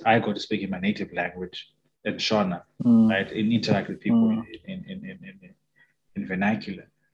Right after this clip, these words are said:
Speaker 1: Then I was speaking to someone who went to, uh, a private school that is more white than we,
Speaker 2: Yeah.
Speaker 1: we, we had. And they were telling me things like that they never got to speak in their mother tongue at school.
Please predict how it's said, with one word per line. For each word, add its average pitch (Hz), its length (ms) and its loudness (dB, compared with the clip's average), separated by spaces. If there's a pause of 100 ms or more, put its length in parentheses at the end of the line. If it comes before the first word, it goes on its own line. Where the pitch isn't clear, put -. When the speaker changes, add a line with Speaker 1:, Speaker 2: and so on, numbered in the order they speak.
(400)
Speaker 1:
Then 117 160 2
I 113 100 2
was 117 120 2
speaking 143 260 0
to 127 80 -2
someone 117 280 0
who 104 100 2
went 107 200 0
to, 98 280 -4 (220)
uh, 92 120 -14 (1400)
a 110 60 -8
private 110 420 0
school - 300 -10 (100)
that 98 80 0
is 101 240 0
more 104 300 2
white 98 360 -4 (840)
than 101 320 2
we, 101 440 2
Speaker 2:
Yeah. 117 160 8 (200)
Speaker 1:
we, 101 260 -4 (160)
we 104 200 2
had. 98 380 -2 (580)
And 104 280 2
they 107 40 4
were 107 80 2
telling 113 640 0
me 107 260 -2 (300)
things 117 300 0
like 92 180 -2 (120)
that - 180 -6 (160)
they 113 100 4
never 110 260 2
got - 240 -8
to - 60 -14
speak - 320 -8
in 98 140 0
their 98 140 -4
mother 98 280 -4
tongue 98 240 -6
at - 80 -18
school. - 280 -10